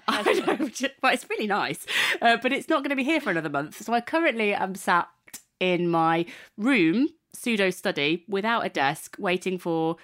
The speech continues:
Speaker 1: a new one to arrive, which is the same size as the one that I've sold. So it's all backfired, but it is very <laughs> nice when it comes.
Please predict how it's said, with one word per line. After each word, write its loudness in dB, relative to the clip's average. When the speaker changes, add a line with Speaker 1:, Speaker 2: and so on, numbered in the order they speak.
Speaker 1:
a -4
new 4
one 0
to -2
arrive, 2
which -8
is -10
the -10
same -2
size 0
as -10
the -6
one -4
that -4
I've -4
sold. -4
So -4
it's -4
all -2
backfired, -2
but -4
it -2
is -2
very 0
<laughs> -
nice -6
when -2
it -4
comes. -4